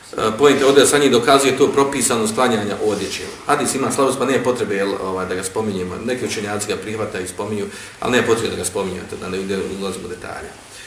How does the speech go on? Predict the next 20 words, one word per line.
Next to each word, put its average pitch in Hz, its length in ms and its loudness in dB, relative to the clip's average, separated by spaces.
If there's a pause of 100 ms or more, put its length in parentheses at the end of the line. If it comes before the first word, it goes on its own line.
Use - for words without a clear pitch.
(240)
Od 123 140 -2
Aiše, 123 280 6
jer 107 80 6
imamo, 110 280 2
jer 107 180 2
imamo 110 200 0
drugi 104 200 -2
vjerodostojan 95 440 -2
hadis. 92 160 -4
Od 101 80 -2
Aiše, 110 220 0
radijallahu 101 420 0
anha, 101 220 -4
kaže 98 160 -4
poslanik, 104 360 -6
sallallahu 101 500 -4
alejhi 95 60 -4
ve 98 60 -4
sellem, 110 240 -2 (800)
e, 98 640 -4